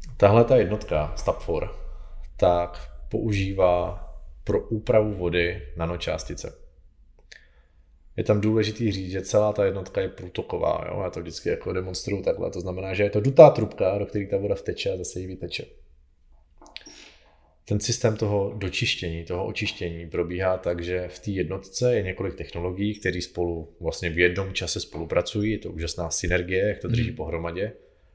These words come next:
Speaker 1: A pro ty, co jsou hodně racionální a potřebují na to nějaké kouzelné slovo, tak je to fotokatalytická oxidace.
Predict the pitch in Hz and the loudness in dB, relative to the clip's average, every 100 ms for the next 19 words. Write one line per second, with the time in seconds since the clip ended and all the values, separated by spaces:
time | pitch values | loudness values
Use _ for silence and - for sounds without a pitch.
0 | _ _ _ _ - 110 107 107 - 104 | _ _ _ _ -4 0 2 2 0 0
1 | 104 104 104 - 107 78 95 107 120 - | 2 -2 -2 -2 0 2 0 0 -2 -2
2 | 123 107 104 107 107 107 98 98 98 98 | -2 -2 -2 -4 -6 -8 -10 -10 -10 -8
3 | 98 92 101 92 - - 101 95 98 101 | -10 -8 -8 -10 -12 -10 -8 -4 -4 -4
4 | - 87 110 110 - - - 82 - - | -2 2 2 0 -8 -10 -12 -12 -12 -12
5 | 90 - - 98 - - - - 82 - | -12 -14 -10 -10 -10 -10 -8 -4 -4 -4
6 | - 104 87 - 117 | -4 -2 -2 -4 -8